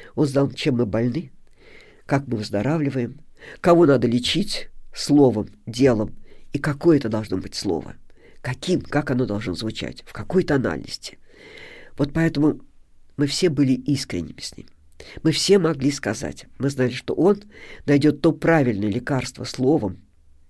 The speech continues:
делом. Однажды он сказал: «Наташа, ну, прибавьте, Татьяна Владимировна, зад-, зарплату». Я говорю: «Наташа, так я вообще от неё отказываюсь,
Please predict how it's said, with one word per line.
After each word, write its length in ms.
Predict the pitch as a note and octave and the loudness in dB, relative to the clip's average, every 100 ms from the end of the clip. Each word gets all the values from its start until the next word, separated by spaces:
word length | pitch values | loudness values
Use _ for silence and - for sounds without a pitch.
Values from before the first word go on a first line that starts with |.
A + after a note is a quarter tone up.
| - - | -16 -8
делом. 460 | G#2 D#3 A#2 F#2 - - - G#3+ G#3+ - | 0 2 2 -4 -12 -20 -18 -14 -14 -6
Однажды 360 | - D3 E3 D3 | 0 4 4 4
он 60 | C#3+ | 2
сказал: 320 | C#3+ D3 B2 | 4 4 2
«Наташа, 380 | - C3+ - - - - A#3 | 0 -8 -10 -16 -16 -12 0
ну, 80 | - | 2
прибавьте, 440 | F#3+ E3+ G#3+ B3 G#3+ | 4 6 6 6 4
Татьяна 300 | G#3 F#3+ D#3 | 4 4 6
Владимировна, 420 | F#3 D#3 B2 B2 | 4 4 0 2
зад-, 300 | F3+ - - - - - | 2 2 -2 -2 -2 2
зарплату». 520 | F3+ - C3 - - - - - - - - - | 2 2 0 -2 -8 -14 -16 -16 -18 -18 -18 -8
Я 80 | C3 | -4
говорю: 120 | D#3 | -2
«Наташа, 180 | C#3 C#3 | -4 -4
так 100 | E3+ | 0
я 60 | |
вообще 240 | F3+ - A#3+ | 0 0 -2
от 120 | - | 0
неё 120 | B2 | -2
отказываюсь, 640 | G#2 F2 D#2+ - - - | -2 -6 -6 -10 -12 -14